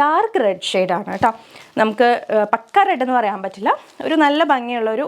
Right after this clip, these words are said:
ഒതുങ്ങിയ ഒരു റെഡ് കളറാണ്. Again ഈ ഒരു ഷെയ്ഡ് വരുന്നത് നല്ല ഭംഗിയുണ്ടാവും. ആ, ഞാൻ പറഞ്ഞ പോലെ വൈറ്റ് കളർ, ആ, ഹെക്കോബ ബ്ലൗസിൻ്റെ കൂടെയൊക്കെ നമ്മൾ പെയർ ചെയ്തിട്ടുണ്ടെങ്കിലും നല്ല രസമായിരിക്കും. കണ്ടോ, പല്ലു പോർഷൻ ഇങ്ങനെയാണ് വരുന്നത്. സെയിം പല്ലു തന്നെയാണ്, കളർ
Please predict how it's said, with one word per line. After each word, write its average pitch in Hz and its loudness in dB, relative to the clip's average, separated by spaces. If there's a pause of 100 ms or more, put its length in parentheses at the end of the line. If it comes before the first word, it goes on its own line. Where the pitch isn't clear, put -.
(100)
ഒതുങ്ങിയ 247 -2
ഒരു 196 -2
റെഡ് 175 -6 (100)
കളറാണ്. 190 -2 (560)
Again 196 2 (160)
ഈ 208 -2 (100)
ഒരു 196 0 (100)
ഷെയ്ഡ് 180 -2
വരുന്നത് 170 -4 (340)
നല്ല 285 4
ഭംഗിയുണ്ടാവും. 247 -2 (160)
ആ, - -4 (200)
ഞാൻ 202 -4
പറഞ്ഞ 190 -2
പോലെ 190 0
വൈറ്റ് 190 -4
കളർ, 202 0 (540)
ആ, - 4 (160)
ഹെക്കോബ 202 0 (280)
ബ്ലൗസിൻ്റെ 190 0
കൂടെയൊക്കെ 190 -2
നമ്മൾ 196 0 (100)
പെയർ 185 2
ചെയ്തിട്ടുണ്ടെങ്കിലും 190 -2
നല്ല 175 0
രസമായിരിക്കും. 175 0
കണ്ടോ, 185 0
പല്ലു 226 0
പോർഷൻ 247 2
ഇങ്ങനെയാണ് 214 -6 (180)
വരുന്നത്. 175 -4 (1800)
സെയിം 269 4
പല്ലു 254 4
തന്നെയാണ്, 240 2 (160)
കളർ 220 2